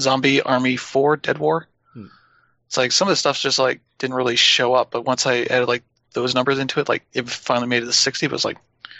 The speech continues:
Speaker 1: you didn't really show sixty games
Speaker 2: <laughs> Yeah.
Speaker 1: in the way people would expect. Like, Sea of Thieves shows up on this list, and it's like, you didn't s-, you didn't show that. They didn't have anything new. Like,
Speaker 2: Yeah, I mean, that's already
Speaker 1: you don't
Speaker 2: out.
Speaker 1: get credit for that. <laughs>
Speaker 2: <laughs>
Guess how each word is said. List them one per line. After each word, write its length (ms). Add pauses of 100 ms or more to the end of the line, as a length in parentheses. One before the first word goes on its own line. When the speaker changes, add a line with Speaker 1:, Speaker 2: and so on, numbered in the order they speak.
(320)
Speaker 1:
you 60
didn't 160
really 120
show 640
sixty 360
games 680
Speaker 2:
<laughs> 100
Yeah. 320 (320)
Speaker 1:
in 80
the 80
way 180
people 260
would 60
expect. 340
Like, 140
Sea 220
of 80
Thieves 480
shows 280
up 120
on 100
this 220
list, 300
and 80
it's 80
like, 140 (840)
you 140
didn't 140
s-, 280
you 120
didn't 160
show 200
that. 160 (340)
They 100
didn't 100
have 120
anything 260
new. 180
Like, 200 (200)
Speaker 2:
Yeah, 260 (180)
I 40
mean, 120
that's 180
already 180
Speaker 1:
you 40
don't 80
Speaker 2:
out. 180
Speaker 1:
get 120
credit 260
for 120
that. 960
<laughs> 100
Speaker 2:
<laughs> 40